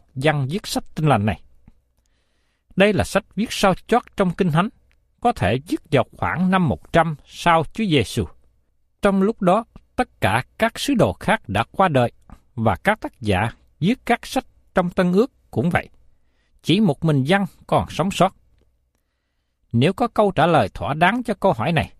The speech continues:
chúng ta phải tìm xem nhiều giả thuyết khác nhau. Có người cho rằng sách này được viết vào lúc đầu tiên nhằm mục đích chống lại nhóm tà giáo đang gây ảnh hưởng tai hại cho hội thánh. Đó là nhóm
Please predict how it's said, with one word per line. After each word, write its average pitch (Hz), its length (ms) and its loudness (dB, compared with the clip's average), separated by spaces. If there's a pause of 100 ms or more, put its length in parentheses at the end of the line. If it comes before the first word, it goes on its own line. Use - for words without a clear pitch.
(360)
chúng 226 180 0
ta 185 160 2
phải 180 160 -4
tìm 110 280 -2
xem 180 360 0
nhiều 131 260 2
giả 95 160 -2
thuyết - 280 -4
khác - 240 -2
nhau. 131 160 2 (1120)
Có 294 120 0
người 170 220 4
cho 214 160 -2
rằng 135 200 0 (100)
sách - 260 -6
này 131 240 2
được 87 220 -10
viết 220 180 -2 (140)
vào 101 120 0
lúc 147 200 0 (180)
đầu 127 280 0 (100)
tiên 202 200 2 (280)
nhằm 117 280 2
mục - 160 -6
đích - 240 -4
chống 277 220 -2
lại 95 380 -2 (400)
nhóm 190 240 0 (100)
tà 123 220 2
giáo 123 340 0
đang 180 240 -4
gây 185 140 0
ảnh 180 200 -4
hưởng 139 220 -2 (120)
tai 185 220 0
hại 85 260 -6
cho - 180 -2
hội 82 180 -4
thánh. 180 200 -2 (640)
Đó 196 140 4
là 175 160 0
nhóm 131 300 -2